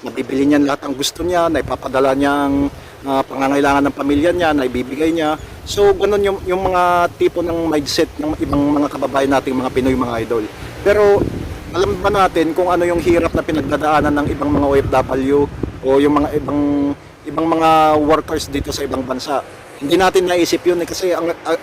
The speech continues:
agad-agad pumapasok sa isip natin yung laki ng sweldo. Aminado ako, malaki talagang sweldo rito, mga idol, pero hindi lahat ng Pinoy dito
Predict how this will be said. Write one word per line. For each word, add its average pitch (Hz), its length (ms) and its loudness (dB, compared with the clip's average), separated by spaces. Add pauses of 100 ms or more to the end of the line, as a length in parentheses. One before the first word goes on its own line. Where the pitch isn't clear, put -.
agad-agad 170 400 0
pumapasok 170 520 0
sa 180 80 -2
isip 160 280 0
natin 156 360 2
yung 156 120 2
laki 156 160 0
ng 139 160 0
sweldo. 127 360 -2 (960)
Aminado 233 440 4
ako, 190 120 2
malaki 208 280 0
talagang 202 280 2
sweldo 170 280 0
rito, 156 240 0
mga 147 320 0
idol, 139 160 2
pero 170 240 -2
hindi 180 160 0
lahat 175 280 2
ng 165 120 -6
Pinoy 165 240 0
dito 156 400 0